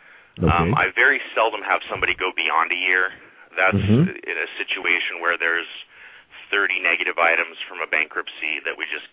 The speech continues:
Speaker 2: you know, we get a whole bunch of them off, but there's just a couple that linger. So
Speaker 1: Right.
Speaker 2: the first thing we wanna do is we wanna take a look at the credit report. When we look at the reports, before we bring somebody on board, it's gonna tell us what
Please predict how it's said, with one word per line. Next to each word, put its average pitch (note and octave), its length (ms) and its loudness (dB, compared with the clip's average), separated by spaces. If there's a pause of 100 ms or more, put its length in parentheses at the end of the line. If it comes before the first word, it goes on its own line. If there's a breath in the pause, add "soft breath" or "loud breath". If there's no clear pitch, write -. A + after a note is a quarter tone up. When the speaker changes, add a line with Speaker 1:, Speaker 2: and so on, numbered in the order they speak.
(160)
Speaker 2:
you D#2+ 80 -10
know, D2+ 40 -10
we D#2 120 -8
get F2 120 2
a D2+ 80 0
whole F#2+ 240 -6
bunch F2+ 240 -2
of E2+ 80 -10
them D#2+ 160 -10
off, E2+ 280 2
but E2+ 80 -8
there's D#2 200 -4
just E2 160 -8
a - 80 -20
couple D#2+ 280 -6
that C#2 160 -10
linger. D#2+ 440 -6 (600 loud breath)
So F2 80 2
Speaker 1:
Right. D2+ 120 4
Speaker 2:
the - 80 -4
first E3 200 2
thing C3+ 160 -2
we A2+ 80 -8
wanna F#2+ 240 2
do E2+ 160 0
is F2 80 -8
we G#2 80 -8
wanna B2+ 200 -2
take A2+ 160 -2
a F#2+ 60 -6
look E2+ 140 -4
at - 40 -8
the - 80 -14
credit E2 240 0
report. - 440 -12 (560 soft breath)
When F2+ 80 -12
we F#2+ 80 -8
look A#2 200 -2
at C3 80 -8
the C#3 80 -4
reports, F2+ 600 -4
before G#2+ 320 -2
we C3+ 160 -4
bring A2 240 -4
somebody G2 240 -2
on E2 160 -2
board, F#2 320 -2
it's - 80 -18
gonna E2 240 -10
tell G2+ 240 -2
us - 120 -10
what F#2+ 120 -6